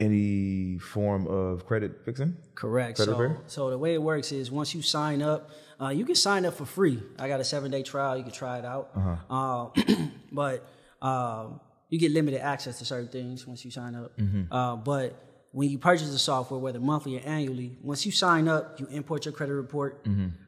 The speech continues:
Speaker 2: uh, input your personal information. You never have to input it again. It's gonna automatically be imported into every dispute letter that you
Speaker 1: Mm-hmm.
Speaker 2: generate. So what I, what I did was I have dispute letters, but also have,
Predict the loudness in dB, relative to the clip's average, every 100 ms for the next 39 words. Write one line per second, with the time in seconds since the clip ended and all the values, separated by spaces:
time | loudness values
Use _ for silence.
0 | -2 2 2 -2 0 0 2 -2 0 0
1 | 0 -4 -2 -4 -4 -4 -4 -4 -4 -4
2 | -6 -8 -6 -6 -6 -4 -4 -4 -8 -4
3 | -4 -2 -4 -6 -10 -10 -12 -10 -8 -4
4 | -4 -6 -10 -8 -6 -6 -6 -6 -6 -4
5 | -4 -4 -8 -2 0 0 -2 -10 -4 0
6 | 2 0 -2 -4 -4 4 6 6 2 2
7 | 4 4 2 2 2 0 -2 -4 -8 -14
8 | -14 -14 -20 _ 8 10 8 4 0 -2
9 | -2 -4 -2 -2 6 6 6 0 -2 0
10 | 0 -2 -2 -2 -2 -6 -10